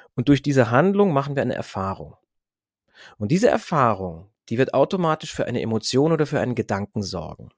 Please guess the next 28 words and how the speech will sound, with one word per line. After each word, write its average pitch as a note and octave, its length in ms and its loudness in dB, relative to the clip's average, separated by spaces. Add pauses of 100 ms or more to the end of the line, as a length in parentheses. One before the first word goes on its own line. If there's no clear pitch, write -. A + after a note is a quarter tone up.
(140)
Das G2+ 140 -8
heißt, A2+ 380 0
angenommen, G#2+ 720 0 (100)
nehmen A2 400 -6
wir A2 80 -4
was A2+ 160 -2
ganz G#2 200 -2
Einfaches, F3 440 0
Sie, C3+ 80 -8
Sie A2 260 -4
reisen C#3+ 280 4
das A#2+ 100 0
erste B2+ 300 2
Mal A2+ 140 4
in A2 80 4
ein D#2 100 -2
anderes A2 340 -2
Land, F2 400 -8
ja, B2 180 -2
und G3 120 -2
Sie D3+ 60 0
haben C3 100 -2
keine B2+ 180 -2
Vorstellung, A2 480 0
wie G2+ 60 -2
es F#2+ 100 -6
da - 120 -2
ist. - 360 0